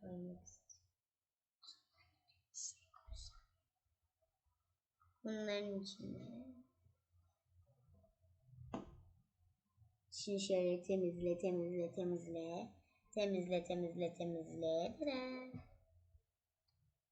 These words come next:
Bunu da nereye koysam? Çok güzel bir yere koymam lazım.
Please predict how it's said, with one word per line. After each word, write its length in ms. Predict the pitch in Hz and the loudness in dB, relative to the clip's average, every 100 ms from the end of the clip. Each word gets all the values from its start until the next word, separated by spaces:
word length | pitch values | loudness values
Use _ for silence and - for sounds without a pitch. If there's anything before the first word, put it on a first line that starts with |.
| - - - _ - _ _ _ - - _ _ _ _ - - _ - _ - _ _ - - 196 - 240 | -20 -20 -20 _ -20 _ _ _ -20 -20 _ _ _ _ -20 -20 _ -20 _ -20 _ _ -20 -10 -10 -8 0
Bunu 200 | 233 233 | 4 6
da 60 | |
nereye 520 | 240 247 240 214 196 | 8 8 10 10 8
koysam? 720 | 190 180 180 - 185 180 - - - - - _ _ _ _ - - _ _ - - - - | 6 4 4 0 0 0 -6 -12 -14 -16 -20 _ _ _ _ -20 -20 _ _ -16 -12 -6 4
Çok 320 | 254 254 - | 4 4 -4
güzel 340 | 202 180 175 | 2 4 4
bir 60 | 175 | 2
yere 220 | 165 165 | -2 -2
koymam 560 | 175 170 170 170 165 170 | -4 -4 -2 -4 -4 -4
lazım. 600 | 170 165 170 170 175 | -4 -6 -8 -8 -8